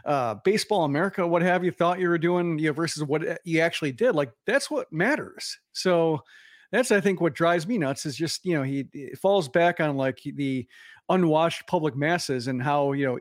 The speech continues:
easy they are to, you know, uh, go overboard. And it's like, who cares? Like, just, you know, win some games. He, he won his seven hundredth game, but I think he's got, like, eight hundred ninety losses on his <laughs> record since he took over as G M. Like, the record says what it says, and it says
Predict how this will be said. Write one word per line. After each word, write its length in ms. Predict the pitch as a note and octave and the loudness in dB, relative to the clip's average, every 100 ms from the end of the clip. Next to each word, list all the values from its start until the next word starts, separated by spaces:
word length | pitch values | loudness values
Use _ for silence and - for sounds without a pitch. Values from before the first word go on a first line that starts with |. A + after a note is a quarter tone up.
| - | -6
easy 400 | F3+ E3+ D#3+ D3+ | -4 -2 0 0
they 160 | C3+ C#3+ | 0 0
are 180 | D3 D3 | 0 -2
to, 300 | - C3 B2 | -4 -6 -6
you 160 | - B2 | -6 -6
know, 160 | A2+ - _ _ _ _ _ | -6 -14 _ _ _ _ _
uh, 200 | - G2 A2+ | -8 -6 -2
go 300 | E3+ D3 E3 | 0 2 2
overboard. 460 | E3+ A#2 A2+ C3+ | 0 -6 -6 -6
And 80 | E3+ | -6
it's 100 | - | -8
like, 120 | F#3+ | -10
who 160 | - E4 | -8 -6
cares? 680 | - F4+ C#4 - - - - | -4 -6 -6 -10 -14 -14 -12
Like, 120 | F#3 - _ _ _ - | -12 -12 _ _ _ -8
just, 240 | A3+ - | -6 -6
you 220 | A3+ A3+ | -6 -4
know, 60 | A3+ _ _ _ _ | -6 _ _ _ _
win 300 | G3 D#3 C4+ | -6 -2 0
some 160 | D4 A3 | 0 2
games. 480 | G#3+ D4 G#2 F#2+ E3 | 2 2 -2 -6 -4
He, 160 | F3 | -4
he 260 | F3+ F3+ F3+ | 0 2 4
won 160 | A3+ | 4
his 100 | A3 | 4
seven 220 | - A#3 G#3 | 4 4 2
hundredth 240 | A3 - | 0 0
game, 180 | G#3 C4 | 0 2
but 80 | D3+ | 2
I 20 | |
think 140 | G3+ | 2
he's 100 | F#3+ | 0
got, 120 | F#3+ F#3 | 2 0
like, 140 | - | 0
eight 120 | F#3 E3+ | 0 0
hundred 220 | F#3+ E3+ | 0 0
ninety 240 | E3 F#3 | 0 0
losses 560 | D3 D#3 F3+ B3+ A3+ - - - - - | 0 0 -2 -6 -8 -10 -16 -20 -12 0
on 100 | G3+ | 2
his 180 | A3+ - | 2 0
<laughs> 0 | |
record 360 | D3+ - F#3 | -2 -2 -2
since 220 | - G#3 G3+ | 0 0 0
he 100 | F#3 | -2
took 160 | G3 | 2
over 220 | G3+ G3+ | 4 4
as 140 | G3 - | 2 0
G 180 | F#3+ G3+ | -2 -2
M. 140 | C4 | 0
Like, 280 | G#3+ - - - - - _ | -2 -4 -10 -20 -20 -20 _
the 80 | F3+ | 2
record 300 | B3 D#4 A3 | 2 0 2
says 240 | A3 G3+ | 2 2
what 100 | A3+ | 0
it 80 | A3 | 0
says, 320 | C#4 D4+ D3 | 2 2 2
and 80 | C3 | -4
it 120 | C3 | -4
says 420 | - G3 E3+ - | -2 0 -2 -8